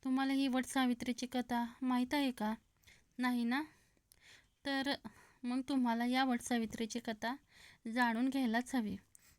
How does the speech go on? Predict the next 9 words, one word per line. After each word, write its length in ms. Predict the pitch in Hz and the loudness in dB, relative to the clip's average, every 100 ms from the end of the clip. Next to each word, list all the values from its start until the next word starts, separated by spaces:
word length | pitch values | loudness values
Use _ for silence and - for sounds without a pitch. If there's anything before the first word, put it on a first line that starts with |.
| - | -8
याशिवाय 460 | 262 277 285 254 247 | -4 -2 -2 0 0
तुम्हाला 340 | 254 226 214 220 | 0 0 0 0
काकड 380 | 247 247 247 240 | 0 -2 0 0
आरतीचा 460 | 233 - 226 247 | 0 -4 -6 -2
लेखही 560 | 240 233 - 247 254 254 - _ _ _ _ - _ | -2 -2 -2 0 0 0 -6 _ _ _ _ -20 _
आहे, 360 | 233 240 233 214 | -2 0 -2 -2
याचीही 420 | 226 233 247 262 | -2 -2 0 2
माहिती 380 | 269 254 220 233 | 4 2 0 -2
मिळेल. 340 | 240 214 196 | -2 0 -4